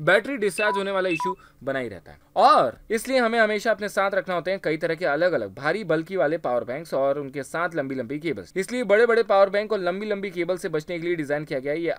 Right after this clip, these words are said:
iVook चार्जर। ये दूसरे पावर बैंक से छोटा है जिसमें पैंतालीस सौ एमएच की पावर सप्लाई को स्टोर किया जा सकता है।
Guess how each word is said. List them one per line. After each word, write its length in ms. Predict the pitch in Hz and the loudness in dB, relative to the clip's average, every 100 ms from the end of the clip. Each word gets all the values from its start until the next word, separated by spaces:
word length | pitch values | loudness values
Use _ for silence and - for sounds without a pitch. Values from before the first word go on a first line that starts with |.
| 127 | -2
iVook 320 | 123 127 147 | 0 -2 -2
चार्जर। 340 | 175 117 85 - - | -4 -4 -6 -20 -10
ये 100 | 202 | -4
दूसरे 340 | 202 240 269 277 | -2 -2 0 4
पावर 240 | 247 214 | 6 4
बैंक 220 | 202 214 | 2 -4
से 120 | 214 214 | -4 -6
छोटा 300 | 175 165 190 | -2 2 4
है 140 | 190 - | 2 -2
जिसमें 280 | 165 170 214 | -8 -4 -4
पैंतालीस 480 | - 180 175 226 240 | 2 2 4 0 0
सौ 80 | 220 | -4
एमएच 220 | 208 202 | -4 -6
की 80 | 214 | 0
पावर 240 | 185 175 | 2 2
सप्लाई 320 | 175 160 170 | 0 0 0
को 120 | 175 170 | 0 -4
स्टोर 240 | 165 156 | -4 -6
किया 160 | 156 127 | -4 -4
जा 120 | 117 | -4
सकता 260 | - - | -8 -18
है। 180 | 71 - | -20 -20